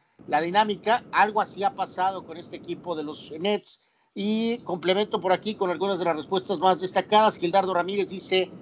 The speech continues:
eh, "Jason Kidd, Vince Carter, Richard Jefferson y Brook López. Realmente espero que esta nueva versión de los Nets con Harden, Durant e Irving den resultados con anillos y no solo con estadísticas para la franquicia", dice Arturo Carrillo. Eh,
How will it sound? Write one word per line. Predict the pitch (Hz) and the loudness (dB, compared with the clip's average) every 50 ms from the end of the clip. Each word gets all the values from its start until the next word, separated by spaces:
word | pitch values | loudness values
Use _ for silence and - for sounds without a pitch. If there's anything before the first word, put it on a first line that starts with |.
| - - - - - - - 180 | -20 -20 -20 -20 -20 -16 -10 -4
eh, | 170 165 165 165 - - | 0 0 0 0 0 4
"Jason | 185 214 254 247 - - 226 208 | 4 4 4 4 2 -2 -2 -2
Kidd, | - - 208 233 190 | -2 -2 -2 -2 0
Vince | - 208 202 - - | 0 -2 -2 -2 0
Carter, | - 208 202 196 - - 196 202 226 - | 6 6 6 6 4 2 0 0 0 -4
Richard | - 143 160 202 190 - 185 151 | -6 -4 -4 -2 0 0 -2 0
Jefferson | - 196 196 - 190 - - 175 151 | 0 0 0 0 -2 -4 -4 -4 -4
y | 151 | -2
Brook | 131 165 175 135 | -2 -2 -2 2
López. | 175 202 202 202 208 190 - - | 2 2 2 2 -2 -4 -4 -2
Realmente | 175 175 175 180 175 - | -2 -2 -2 -4 -10 -12
espero | - - - 185 180 175 | -14 -6 -4 -4 -4 -4
que | - 175 | -6 -8
esta | - 185 156 | -6 -6 -2
nueva | 170 175 170 | 0 0 0
versión | 156 147 131 - - 175 175 165 - - - - - - - | 0 -2 -6 -4 -4 -4 -4 -4 -8 -16 -20 -20 -20 -20 -12
de | - 156 160 | -4 -2 -2
los | 156 156 143 170 | -2 -2 -2 0
Nets | 190 220 214 - | 0 0 0 0
con | - 190 165 151 | -4 -6 -6 0
Harden, | - 185 208 202 180 175 180 170 | 4 4 4 4 4 0 -4 -4
Durant | 147 165 165 180 190 185 - | -4 -4 -2 -2 -2 -2 -4
e | 175 | -4
Irving | 165 175 185 170 185 185 185 - - | -2 -2 -2 -2 -4 -8 -8 -12 -8
den | - 190 190 185 | -6 -6 -6 -6
resultados | 175 165 - 139 120 - 175 175 180 175 - | -8 -12 -12 -16 -8 -4 -2 -2 -2 -2 -6
con | 151 151 143 | -12 -12 -12
anillos | 147 160 170 165 165 170 - - - | -10 -10 -10 -8 -8 -10 -10 -10 -12
y | 160 | -8
no | 151 175 | -6 -6
solo | 170 - 175 170 170 170 - | -6 -4 -2 -2 -2 -2 -6
con | - 143 143 | -10 -12 -12
estadísticas | 139 - - 143 147 165 156 - 160 147 - 156 147 143 - - _ _ _ _ _ _ _ | -12 -8 -6 -6 -6 -6 -8 -10 -12 -8 -4 -2 -4 -4 -4 -12 _ _ _ _ _ _ _
para | - 160 151 151 | 4 4 4 6
la | 151 147 143 | 4 0 -2
franquicia", | 143 151 147 143 - 214 226 185 - - 175 151 135 - | -4 -6 -8 -8 -10 -10 -10 -10 -6 -4 -2 -2 -2 -4
dice | 165 185 196 - - 196 | -8 -10 -10 -4 -4 -2
Arturo | 170 160 - 202 208 185 | -2 -2 -4 -4 -4 -4
Carrillo. | - 175 170 170 196 220 226 214 226 226 233 240 - _ | -4 -4 -4 -4 -4 -6 -6 -2 2 2 2 2 2 _
Eh, | 175 185 175 170 165 165 165 160 160 156 151 147 135 | -8 -8 -6 -6 -6 -4 -2 -2 -2 -2 -2 -6 -8